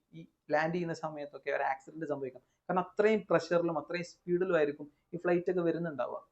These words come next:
ഒരു എക്സാമ്പിൾ പറയുന്നത് ഇപ്പൊ ഈ ഫ്ലൈറ്റ് ലാൻഡ് ചെയ്യുന്ന സമയത്ത് ഇതിന്റെ ഒരു ടയർ ഈ റൺവേയിൽ വരുന്ന സമയത്ത്, ഈ റൺവേയിൽ ഇടിച്ച് പോകുന്ന സമയത്ത് ഏകദേശം എണ്ണൂറ് ഗ്രാം, ഏകദേശം ഒരു കിലോന്റെ അടുത്ത് റബ്ബർ ഈ ടയറും വന്ന് ഈ റൺവേയിൽ ഒട്ടിപ്പിടിക്കുന്ന പറയുന്നത്. അത്രയും പ്രഷറും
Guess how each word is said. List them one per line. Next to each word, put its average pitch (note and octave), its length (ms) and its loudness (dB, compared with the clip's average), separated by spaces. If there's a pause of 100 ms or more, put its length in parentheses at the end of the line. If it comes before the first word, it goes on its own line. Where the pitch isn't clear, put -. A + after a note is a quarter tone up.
(240)
ഒരു F#3 80 6
എക്സാമ്പിൾ G#3 360 4
പറയുന്നത് F3 220 6
ഇപ്പൊ F3 100 -2
ഈ E3+ 80 -2
ഫ്ലൈറ്റ് E3+ 460 -2
ലാൻഡ് E3 300 -2
ചെയ്യുന്ന F3 200 -10
സമയത്ത് C#3+ 460 -10 (360)
ഇതിന്റെ F#3+ 200 6
ഒരു F#3 160 6 (160)
ടയർ E3+ 340 10 (300)
ഈ E3 80 -2 (120)
റൺവേയിൽ E3 500 4
വരുന്ന D#3+ 260 2
സമയത്ത്, C#3+ 380 -18 (340)
ഈ - 40 4
റൺവേയിൽ F3 560 8 (200)
ഇടിച്ച് F3+ 380 -12 (420)
പോകുന്ന F3+ 280 2
സമയത്ത് D#3+ 460 -6 (460)
ഏകദേശം F#3 380 4 (100)
എണ്ണൂറ് G3 440 6
ഗ്രാം, D#3+ 280 4
ഏകദേശം E3 280 -2
ഒരു A3 120 4
കിലോന്റെ G#3+ 380 4
അടുത്ത് E3+ 240 -2 (760)
റബ്ബർ E3 520 10
ഈ D3+ 180 4
ടയറും D#3+ 360 6
വന്ന് D#3 180 -6
ഈ D#3+ 140 -14
റൺവേയിൽ D#3 480 0
ഒട്ടിപ്പിടിക്കുന്ന D3 580 -12
പറയുന്നത്. - 300 -6
അത്രയും A3 380 -2
പ്രഷറും F3+ 440 -2